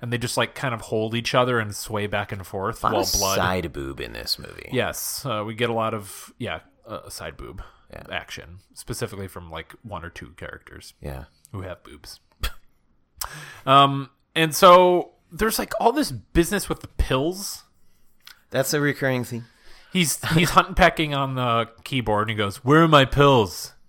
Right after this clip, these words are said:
Speaker 1: Honey, can
Speaker 2: It's
Speaker 1: you
Speaker 2: like
Speaker 1: bring
Speaker 2: patting.
Speaker 1: me my pills?"
Speaker 2: I don't think she actually says anything.
Speaker 1: And then she gets the pills
Speaker 2: From the
Speaker 1: takes,
Speaker 2: bathroom.
Speaker 1: takes some for him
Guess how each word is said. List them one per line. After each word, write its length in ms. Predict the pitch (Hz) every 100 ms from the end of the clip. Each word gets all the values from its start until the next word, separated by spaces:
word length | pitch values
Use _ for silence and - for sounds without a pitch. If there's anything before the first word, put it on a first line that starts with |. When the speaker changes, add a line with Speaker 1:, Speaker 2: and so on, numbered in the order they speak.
| _ -
Speaker 1:
Honey, 380 | 170 185 180 123
can 140 | 156
Speaker 2:
It's 80 | 151
Speaker 1:
you 80 | 175
Speaker 2:
like 80 | 143
Speaker 1:
bring 120 | 165
Speaker 2:
patting. 60 | 175
Speaker 1:
me 80 | 180
my 200 | 175 156
pills?" 760 | 151 151 151 165 185 180 - _ _ _ _ _
Speaker 2:
I 100 | 95
don't 100 | 120
think 140 | 160 135
she 100 | 107
actually 240 | 82 80
says 220 | - 101
anything. 340 | 69 57 53 60 - _ -
Speaker 1:
And 140 | 156
then 400 | 160 156 151 151 - _ -
she 400 | - - 170 196
gets 280 | 185 208 -
the 80 | 208
pills 560 | 196 127 113 117 -
Speaker 2:
From 200 | - 151
the 60 | 147
Speaker 1:
takes, 60 | 165
Speaker 2:
bathroom. 320 | 87 82 - -
Speaker 1:
takes 260 | 160 151
some 200 | - 180
for 260 | 175 165 147
him 640 | 123 135 127 123 123 135